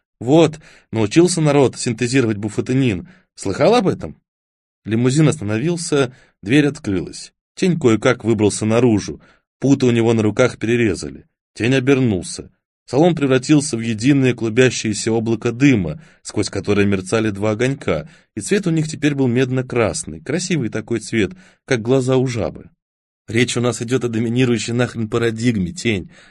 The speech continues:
Остальное неважно. Да, кстати, прими соболезнования насчет твоей старушки".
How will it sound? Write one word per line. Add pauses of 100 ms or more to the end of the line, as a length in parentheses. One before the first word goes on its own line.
Остальное
неважно. (220)
Да,
кстати,
прими
соболезнования
насчет
твоей
старушки".